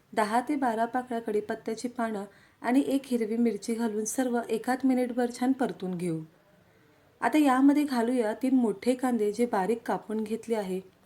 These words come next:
या भाजीला कांद्याचा वापर थोडा जास्त होतो. तर इथे आपल्याला कांदा छान गुलाबी रंग होईपर्यंत परतून घ्यायचा आहे.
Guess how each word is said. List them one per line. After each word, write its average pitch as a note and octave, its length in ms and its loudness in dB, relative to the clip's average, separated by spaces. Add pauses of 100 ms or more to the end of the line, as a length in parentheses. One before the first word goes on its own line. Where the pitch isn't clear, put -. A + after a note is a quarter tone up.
(120)
या A#3+ 180 6
भाजीला C#4+ 400 2
कांद्याचा A3 500 -2
वापर A#3+ 340 -4
थोडा C4 200 2
जास्त A#3 420 -2
होतो. F#3+ 460 -6 (440)
तर C#4+ 40 2
इथे C4+ 300 0
आपल्याला C#4+ 340 2
कांदा A#3 400 0
छान C4 240 4
गुलाबी A3 360 4
रंग B3 200 2
होईपर्यंत A#3+ 760 2
परतून G3+ 480 -2
घ्यायचा F#3+ 380 -4
आहे. D#3 260 -4